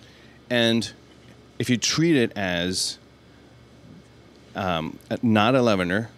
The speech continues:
what you can do is take this levain, instead of throwing it away, you freeze it. And what I would recommend is freezing it in the weight that you would utilize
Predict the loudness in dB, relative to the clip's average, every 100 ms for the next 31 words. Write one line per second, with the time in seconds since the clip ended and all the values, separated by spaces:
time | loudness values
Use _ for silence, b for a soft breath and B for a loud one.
0 | -18 -6 -2 0 0 -2 0 -2 -2 -2
1 | -2 -2 -2 0 0 -4 -8 -16 -20 -20
2 | B B B B B -2 0 2 2 4
3 | 2 2 2 0 -2 -4 -2 0 0 -4
4 | -10 -18 -20 -20 -18 -6 -2 0 0 0
5 | 0 0 -2 -2 -2 -4 0 0 2 0
6 | 0 -2 -2 0 2 2 2 -2 -6 -6
7 | B B B B -2 -2 0 0 0 2
8 | 2 2 0 -4 -4 -4 -6